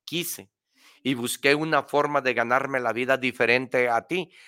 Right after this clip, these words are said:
Por eso, este mensaje realmente es para las personas aquellas que no estudiamos,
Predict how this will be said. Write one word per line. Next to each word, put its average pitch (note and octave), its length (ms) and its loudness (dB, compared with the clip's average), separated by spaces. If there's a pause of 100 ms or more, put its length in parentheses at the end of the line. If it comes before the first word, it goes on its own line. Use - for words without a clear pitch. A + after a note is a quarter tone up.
(140)
Por A2 180 0
eso, C3+ 440 -2
este F3 320 0
mensaje C#3+ 840 0 (300)
realmente D3 720 6
es - 120 0
para B2 160 2
las A#2 120 0
personas B2+ 640 -2
aquellas B2+ 560 -2
que A2 120 -2
no A2 140 0
estudiamos, D3+ 920 -6